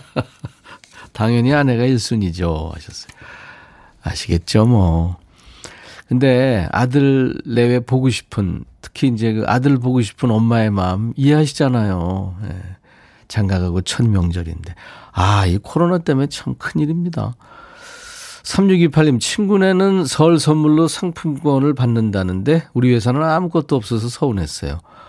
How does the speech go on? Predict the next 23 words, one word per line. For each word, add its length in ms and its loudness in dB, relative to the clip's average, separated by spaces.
어서 240 0
집에 280 0
가래요." 500 0
<laughs> 840 -4
"사장님 540 0
최고. 360 -6
선물 320 0
없어도 380 0
돼요." 500 2
하셨어요. 460 -8
예, 260 -4
선물까지 720 0
주고 340 -2
빨리 260 0
가라고 380 -2
그러시지. 380 -8
<laughs> 280 -2
제가, 460 4
어, 480 -4
대신 640 -2
마스크팩을 1080 0
선물로 420 -4
드리겠습니다. 680 -10